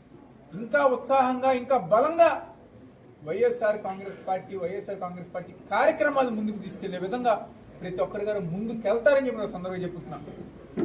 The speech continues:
ఎవరు గారు భయపడరు, ఎవరు గారు ఆగిపోరు. ఈరోజు ప్రతి కార్యక్రమం ముందుకు తీసుకెళ్తారని చెప్పని ఈ సందర్భంగా మేము అందరం చెప్తున్నాం. ఈరోజు ప్రతి ఒక్కరికి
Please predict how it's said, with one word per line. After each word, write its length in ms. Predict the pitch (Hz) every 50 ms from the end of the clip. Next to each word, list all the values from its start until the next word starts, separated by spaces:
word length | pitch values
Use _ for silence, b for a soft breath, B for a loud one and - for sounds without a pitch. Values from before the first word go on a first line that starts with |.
| - - - 190 214
ఎవరు 240 | 226 254 277 277 277
గారు 140 | 277 277 277 277 262
భయపడరు, 360 | 269 269 285 277 269 269 247 226 - - - - - - - - - - - - - - - - - - - 156 185
ఎవరు 200 | 220 247 269 269 277
గారు 160 | 285 311 - 277 - - - 156 190
ఆగిపోరు. 540 | 247 277 285 311 - - - - 311 311 - - - - - - - - - - - - - - - - - - - - - - - - 160 190
ఈరోజు 280 | 202 226 247 247 254 240 190 170 - _ _ _ _ _ - - - - - - -
ప్రతి 280 | 190 202 208 - 254 240 233 - - -
కార్యక్రమం 560 | 202 226 254 254 254 - 247 247 240 240 233 214 208
ముందుకు 280 | 226 240 262 269 269 254 - - 254
తీసుకెళ్తారని 680 | 269 311 330 330 - 320 320 311 330 320 302 294 285 285
చెప్పని 320 | 269 269 269 269 262 262 240 220 - - - - - - 185
ఈ 40 | 202 196 - 202
సందర్భంగా 460 | 190 196 - - 202 208 202 202 202 190 180
మేము 100 | 180 175
అందరం 320 | 180 180 185 185 180 175
చెప్తున్నాం. 400 | 170 185 - 175 170 - - 147 131 - - - - - - - - - 175
ఈరోజు 220 | 190 233 254 254 254 - 247
ప్రతి 240 | 262 262 254 294 277 277 294
ఒక్కరికి 400 | 294 - 359 359 370 370 381